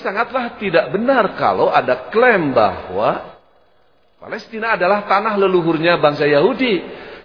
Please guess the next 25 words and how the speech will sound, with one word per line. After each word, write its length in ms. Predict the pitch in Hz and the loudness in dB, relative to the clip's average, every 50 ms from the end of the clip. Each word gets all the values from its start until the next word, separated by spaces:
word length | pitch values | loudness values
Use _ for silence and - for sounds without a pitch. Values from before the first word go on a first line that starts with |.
| - | -12
Karena 240 | 180 165 190 254 269 | -10 -8 -6 -8 -6
sebelum 480 | 233 226 202 214 208 202 185 165 156 165 | -6 -4 0 0 0 0 0 -4 -6 -4
Yahudi 400 | 165 165 185 269 262 277 254 214 | -2 -2 0 -2 -2 -4 0 0
masuk, 360 | 208 214 208 - 277 302 302 - - - - - - - - - _ | 0 0 0 -2 -4 -4 -4 -4 -14 -18 -20 -20 -20 -20 -20 -20 _
sudah 320 | - 151 151 165 214 247 202 | -12 -10 -8 -6 -6 -4 -4
ada 160 | 165 120 104 | -4 -6 -4
nenek 240 | 131 143 143 135 - 127 | -8 -8 -8 -8 -8 -6
moyang 520 | 151 175 170 151 131 113 107 98 92 92 - - _ _ _ _ _ _ | -4 -2 -2 -2 -4 -4 -10 -14 -16 -18 -20 -20 _ _ _ _ _ _
bangsa 400 | 123 120 113 107 - 107 98 104 | -18 -18 -18 -18 -18 -16 -16 -16
Arab. 200 | 120 123 107 - _ _ _ _ _ _ _ _ _ _ _ _ _ _ _ _ _ _ _ _ _ _ _ _ _ _ _ _ _ _ _ | -16 -18 -20 -20 _ _ _ _ _ _ _ _ _ _ _ _ _ _ _ _ _ _ _ _ _ _ _ _ _ _ _ _ _ _ _
Malah 320 | - 139 147 165 185 180 - | -6 -4 -2 -2 -2 -2 -4
kata 240 | 165 127 151 151 | -6 -4 -4 -2
Bani 240 | 151 156 147 156 160 | -2 -2 -2 -2 -6
Israel 320 | 156 160 160 156 175 190 190 | -6 -4 -2 0 2 0 2
kepada 320 | - 170 - 160 151 156 | 0 0 0 2 0 2
Nabi 240 | 151 156 147 151 156 | 0 0 0 0 -2
Musa, 640 | 156 160 160 156 190 190 - - - - - - - | -2 -4 2 2 2 2 2 -4 -14 -18 -18 -8 0
"Idhab 400 | 226 247 - 208 202 214 208 208 | 2 2 4 4 4 4 2 2
anta 560 | - 220 240 240 190 220 208 190 175 143 165 | 0 -2 -2 0 2 2 2 2 2 2 0
wa 80 | 175 | 2
rabbuka 640 | 202 185 185 185 196 220 208 - 220 202 180 - - | 4 2 2 2 -2 -6 0 2 2 2 2 2 0
faqatila 540 | 180 175 175 208 220 208 220 214 220 240 240 208 160 127 - - - - - - - - - - | -4 -2 0 -2 -2 0 0 4 4 4 4 2 -2 -4 -8 -14 -18 -18 -18 -18 -18 -18 -6 -4
inna 240 | 175 185 180 180 170 | -4 0 2 2 2
hahuna 560 | 156 160 185 202 196 185 190 185 185 175 170 | 4 4 2 2 2 0 0 0 0 0 2
qa'idun." 480 | 175 190 202 196 196 190 196 196 190 | 2 2 2 2 0 0 0 0 0